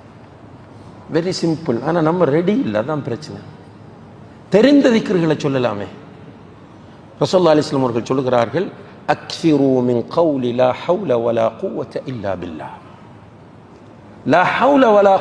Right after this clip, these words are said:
குவத்த இல்லா பில்லாஹ் என்பதை அதிகமாக சொல்லுங்கள்.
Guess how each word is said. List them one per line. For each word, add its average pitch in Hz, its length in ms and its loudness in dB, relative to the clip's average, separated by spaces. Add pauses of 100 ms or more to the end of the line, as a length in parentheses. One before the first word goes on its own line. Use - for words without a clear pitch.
குவத்த 226 280 2
இல்லா 175 320 2
பில்லாஹ் 160 400 2
என்பதை 151 340 0
அதிகமாக 160 840 0
சொல்லுங்கள். 107 460 -6